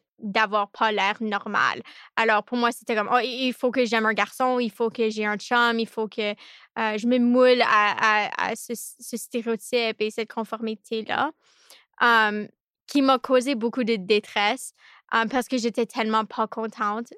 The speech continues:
avec qui j'étais et qui m'a mis dans une place vraiment noire pour longtemps parce que j'ai caché qui j'étais. Il y avait beaucoup de pensées négatives, très noires, très, euh,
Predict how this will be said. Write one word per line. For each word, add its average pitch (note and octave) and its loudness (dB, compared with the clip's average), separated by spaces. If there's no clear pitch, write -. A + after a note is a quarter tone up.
avec A3 -4
qui A3+ -8
j'étais A3 -4
et B3+ -2
qui C#4 -2
m'a B3+ 4
mis B3 0
dans C#4 2
une A#3+ -4
place A#3 -2
vraiment A3 0
noire G#3+ -4
pour A#3 -2
longtemps G#3+ -2
parce A#3+ -6
que B3 -2
j'ai A3 -4
caché A#3 -6
qui - -8
j'étais. G#3 -4
Il A#3+ 2
y - 4
avait A3+ 2
beaucoup A#3 -6
de A3+ 0
pensées A3 -4
négatives, G#3+ -4
très - -8
noires, G3+ 0
très, A3 -4
euh, G#3 -2